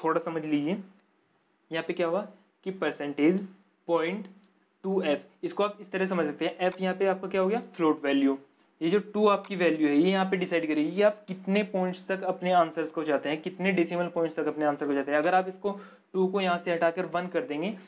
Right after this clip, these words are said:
तो आपका जो answer है वो सिर्फ decimal points के, points के बाद वन डिजिट तक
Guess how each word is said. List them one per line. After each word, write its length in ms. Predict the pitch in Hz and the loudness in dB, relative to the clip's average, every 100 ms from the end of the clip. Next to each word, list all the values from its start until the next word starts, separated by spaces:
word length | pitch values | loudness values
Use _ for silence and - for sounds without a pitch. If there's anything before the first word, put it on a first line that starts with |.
| _ - | _ -2
तो 60 | |
आपका 260 | 175 170 185 | 0 0 -2
जो 140 | 196 | 0
answer 440 | 190 165 165 175 165 | 2 0 0 -2 -2
है 260 | 160 214 - - | -2 -4 -4 -2
वो 180 | 180 202 | 0 0
सिर्फ 240 | 208 190 - - - 143 | -2 -8 -12 -20 -10 0
decimal 460 | 160 160 180 196 196 - _ _ _ - | 0 2 0 0 -4 -18 _ _ _ -4
points 300 | 151 151 - | -2 -2 -4
के, 180 | 185 226 - - _ _ _ _ _ 165 | -4 -4 -8 -20 _ _ _ _ _ 0
points 360 | 170 202 190 | 2 0 -4
के 120 | 185 | -2
बाद 260 | 165 185 175 | 2 0 0
वन 180 | 170 196 | -2 -2
डिजिट 300 | 180 165 - | -4 -6 -6
तक 160 | 185 | -8